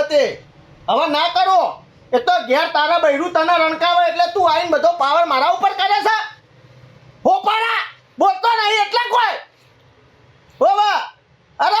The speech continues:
આજથી તારી નોકરીને લાત મારું, લાત. ફટાક દઈ. નહીં કરવી તારે ઈ નોકરી.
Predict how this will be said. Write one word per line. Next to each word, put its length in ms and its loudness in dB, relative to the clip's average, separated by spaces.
આજથી 360 -2
તારી 380 -2
નોકરીને 640 0
લાત 420 -2
મારું, 460 0
લાત. 260 -2
ફટાક 420 -4
દઈ. 180 0
નહીં 200 0
કરવી 280 0
તારે 240 0
ઈ 60 -4
નોકરી. 340 0